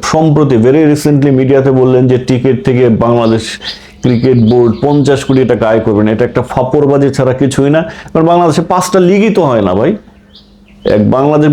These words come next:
বললে যে পাঁচটা লিগ থেকে আমরা পঞ্চাশ কোটি টাকা আয় করব বছরে, বছরে তো আপনি, আহ, দশ কোটি টাকা কোনোভাবে হয়েছে, তেরো কোটি টাকা দেখাইছেন, তাও তো এটা নিয়ে প্রশ্ন আছে। এই বিপিএল যেটা করেছেন সেটা তো ন্যাক্কারজনক কাজ করেছেন, সেটা শত শত প্রমাণ আছে, আমরা বিপিএল কভার করেছি।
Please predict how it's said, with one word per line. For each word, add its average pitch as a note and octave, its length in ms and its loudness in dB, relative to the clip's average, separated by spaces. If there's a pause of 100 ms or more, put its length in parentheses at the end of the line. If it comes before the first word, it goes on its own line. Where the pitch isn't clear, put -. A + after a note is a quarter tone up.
বললে E3+ 260 2
যে E3+ 80 2
পাঁচটা E3+ 380 -2
লিগ D#3+ 220 0
থেকে E3 120 2
আমরা D#3 180 0
পঞ্চাশ D#3+ 460 0
কোটি D3+ 220 0
টাকা C#3+ 200 0
আয় C#3 120 0
করব C3+ 380 0
বছরে, A#2 240 0
বছরে A#2+ 420 0
তো C#3+ 60 -2
আপনি, C#3 260 -2
আহ, C3 60 0 (680)
দশ C#3 340 0
কোটি D#3+ 260 0
টাকা D#3 260 0 (260)
কোনোভাবে D3+ 480 0
হয়েছে, D#3 280 0
তেরো D3+ 260 2
কোটি D3+ 200 2
টাকা D3 220 2
দেখাইছেন, D3+ 460 0
তাও D3 200 0
তো D#3 100 2
এটা D3 200 0
নিয়ে D3+ 220 0
প্রশ্ন D#3 300 -4 (120)
আছে। - 220 -8 (600)
এই D3 160 2
বিপিএল D#3 500 2
যেটা D#3 200 0
করেছেন E3 460 0
সেটা C#3 200 0
তো D3 100 -2
ন্যাক্কারজনক D3+ 680 0
কাজ D3+ 220 -2
করেছেন, G#2+ 420 0
সেটা B2 380 0
শত F#3 240 0
শত F3 260 0
প্রমাণ F3 260 2
আছে, A#2 140 -2
আমরা B2+ 200 2
বিপিএল C#3+ 380 2
কভার C3+ 320 0
করেছি। A#2+ 480 -2